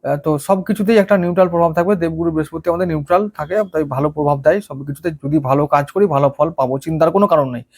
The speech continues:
এই চিন্তায় মাথা খারাপ করতে হবে, তেমন কোনো দিন এটা নয়। তাহলে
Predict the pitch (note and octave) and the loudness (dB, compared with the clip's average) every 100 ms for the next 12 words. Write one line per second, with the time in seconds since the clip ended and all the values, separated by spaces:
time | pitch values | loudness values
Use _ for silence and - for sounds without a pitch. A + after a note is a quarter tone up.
0 | - - - E3+ E3 - F#3+ F3 F#3+ F#3 | -20 -12 0 2 2 0 -2 4 4 4
1 | F3+ _ _ E3+ E3+ F3+ F3+ - G3 F#3 | -2 _ _ -2 0 2 0 0 -2 0
2 | G#3 A3 F3+ E3+ E3+ F#3+ D#3+ E3 D#3+ F#3 | 2 2 2 2 0 0 2 0 0 0
3 | C3+ A#2+ _ _ _ E3+ F#3 F3+ | -2 -4 _ _ _ 4 4 4